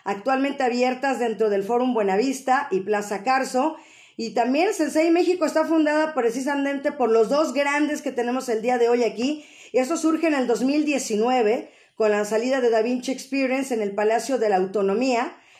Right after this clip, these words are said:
la cual estuvo en diciembre de dos mil diecinueve hasta marzo del dos mil veinte. Es una compañía productora de contenido multimedia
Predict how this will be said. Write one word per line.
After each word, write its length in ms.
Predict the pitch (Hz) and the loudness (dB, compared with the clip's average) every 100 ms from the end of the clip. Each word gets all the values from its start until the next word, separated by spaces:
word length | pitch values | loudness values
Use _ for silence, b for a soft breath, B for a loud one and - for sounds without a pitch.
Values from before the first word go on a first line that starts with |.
| b | b
la 220 | 214 220 | -2 2
cual 160 | 262 269 | 2 0
estuvo 280 | 262 285 | -2 -2
en 120 | 277 247 | -2 -2
diciembre 480 | 220 262 254 254 | -2 0 0 2
de 60 | 240 | 2
dos 80 | 214 | 2
mil 140 | 247 254 | 0 0
diecinueve 560 | 247 226 240 254 269 | -2 -2 -2 0 0
hasta 280 | 214 196 202 | -2 -4 -4
marzo 420 | 202 233 240 254 | -2 -2 -2 -2
del 160 | 220 175 | -2 -2
dos 140 | 185 | -4
mil 260 | 196 214 214 | -2 -2 0
veinte. 480 | 196 190 190 165 147 b b b | 0 0 0 -8 -10 b b b
Es 140 | 247 285 | -2 2
una 200 | 320 302 | 2 2
compañía 440 | 254 247 254 277 | 0 2 2 0
productora 560 | 285 262 233 - 254 277 | 0 0 0 0 2 2
de 120 | 254 | 0
contenido 520 | 214 202 202 220 254 | 0 0 2 2 2
multimedia 840 | 233 202 196 202 247 233 220 - | 2 -2 0 0 2 4 2 2